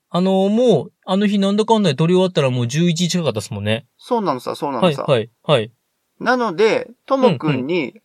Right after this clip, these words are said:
Speaker 2: 初めてビール、
Speaker 1: はい。
Speaker 2: キキビール当て選手権をやってもらった感想であったり、難易度であったり、楽しみ方？そういう部分を聞いたり、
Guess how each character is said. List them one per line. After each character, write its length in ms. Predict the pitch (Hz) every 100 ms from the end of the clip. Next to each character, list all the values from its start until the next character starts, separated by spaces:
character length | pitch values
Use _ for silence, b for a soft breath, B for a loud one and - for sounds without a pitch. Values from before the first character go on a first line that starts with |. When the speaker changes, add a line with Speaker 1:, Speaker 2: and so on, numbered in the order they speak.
| _
Speaker 2:
初 300 | - 190 139
め 120 | 220
て 140 | - 143
ビ 240 | 131 151
ー 40 | 147
ル、 60 |
Speaker 1:
は 80 | 151
い。 100 | - _ _ _
Speaker 2:
キ 100 | -
キ 140 | - 160
ビ 160 | 156
ー 20 | 156
ル 80 |
当 60 | 156
て 100 | 147
選 200 | 160 156
手 80 | -
権 160 | 135
を 40 | 117
や 140 | 123
っ 60 | 127
て 200 | _ 147
も 140 | 143
ら 100 | 151
っ 80 | 151 -
た 120 | 123
感 320 | - 170 190
想 300 | 180 196 185
で 120 | 180 165
あ 60 |
っ 100 | 160
た 160 | - -
り、 320 | 156 135 - _ _ _ _ _ _
難 300 | 135 170 202 202
易 80 |
度 120 | 180 151
で 120 | 123
あ 40 |
っ 80 | 127
た 140 | - 113
り、 320 | 143 120 - _ _ _ _ _ _ _ -
楽 180 | 156 165
し 120 | 170
み 140 | 165
方？ 400 | 156 156 170 311 _ _ _ _ _ _
そ 180 | - 165
う 80 | 170
い 40 |
う 40 | 165
部 140 | 175
分 200 | 156 123
を 80 | 110
聞 260 | - 185 190
い 60 |
た 140 | - 180
り、 260 | 214 165